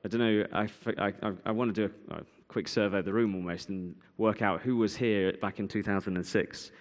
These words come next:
when we arrived. But when we arrived in two thousand and six and we walked into this room one September, I think, morning or late August maybe, Marie was pregnant with Sophie at the time, about twenty-five, twenty-six weeks, something like that.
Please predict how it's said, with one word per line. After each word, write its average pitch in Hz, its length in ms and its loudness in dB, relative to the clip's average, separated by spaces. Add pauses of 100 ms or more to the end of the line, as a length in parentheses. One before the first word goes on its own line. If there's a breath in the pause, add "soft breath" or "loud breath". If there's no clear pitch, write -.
(140 loud breath)
when 104 120 -4
we 101 120 2
arrived. 98 360 2
But 95 100 0
when 113 140 2
we 113 120 6
arrived 131 480 6 (500 loud breath)
in 104 80 -2
two 123 160 4
thousand 113 320 4
and 107 100 2
six 117 280 2
and 113 100 2
we 104 80 2
walked 117 300 2
into 110 160 0
this 110 200 0
room 110 240 4
one 107 280 2
September, 107 680 2
I 87 60 0
think, 107 320 -2
morning 110 420 0
or 101 220 -2 (140)
late 104 240 0
August 107 320 0
maybe, 104 480 -2 (720 loud breath)
Marie 120 260 8
was 113 360 4 (120)
pregnant 131 360 4
with 117 120 0
Sophie 147 520 0 (260)
at 113 100 -2
the 113 80 -2
time, 127 340 0
about 113 400 2 (420)
twenty-five, 113 920 -4
twenty-six 110 440 -6
weeks, 113 180 -4
something 107 260 -4
like 95 160 -2
that. 104 180 -4